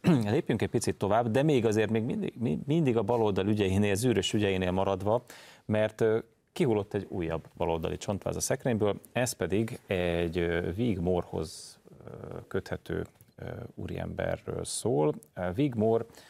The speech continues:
az Amnesty International vezetőjének, Víg Dávidnak a testvére. Ez önmagában még ugye nem mond sokat. Ez a Víg Mór egy, ö, ügyvéd, akit ugye eltiltottak a, a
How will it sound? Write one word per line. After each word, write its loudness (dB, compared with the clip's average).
az 0
Amnesty 2
International 0
vezetőjének, 0
Víg -2
Dávidnak -2
a -4
testvére. -8
Ez -8
önmagában -2
még -10
ugye -8
nem -2
mond -6
sokat. -12
Ez -2
a 0
Víg 0
Mór 0
egy, 0
ö, 0
ügyvéd, 0
akit -6
ugye -4
eltiltottak -2
a, -8
a 0